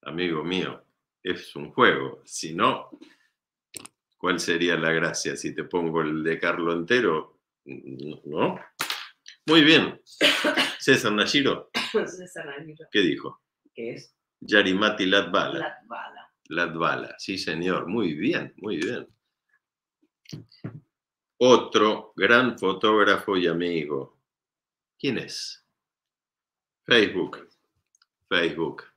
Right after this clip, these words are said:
Speaker 1: Otro gran fotógrafo y amigo. Un personaje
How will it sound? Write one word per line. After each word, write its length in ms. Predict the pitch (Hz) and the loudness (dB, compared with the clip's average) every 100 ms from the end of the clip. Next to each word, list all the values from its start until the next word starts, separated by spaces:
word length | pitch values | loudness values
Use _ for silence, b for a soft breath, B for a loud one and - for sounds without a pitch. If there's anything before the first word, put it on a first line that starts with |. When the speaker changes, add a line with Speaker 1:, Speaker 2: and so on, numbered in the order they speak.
| _ _ _ _ - - _ _ | _ _ _ _ -20 -20 _ _
Speaker 1:
Otro 760 | 120 123 117 - 113 113 - - _ _ - | 4 4 4 0 0 0 -2 -16 _ _ -16
gran 520 | - 95 113 113 101 | -4 0 2 0 -4
fotógrafo 840 | - 85 - 101 98 85 - 85 | -6 -6 0 0 0 -2 -4 -4
y 120 | 80 | -2
amigo. 400 | 78 76 71 67 | -4 -8 -8 -10
Un 240 | 71 95 90 | -10 -12 -2
personaje 1120 | 90 80 - 80 78 104 117 - 127 127 - | 0 0 -4 -6 0 2 0 -4 -8 -8 -12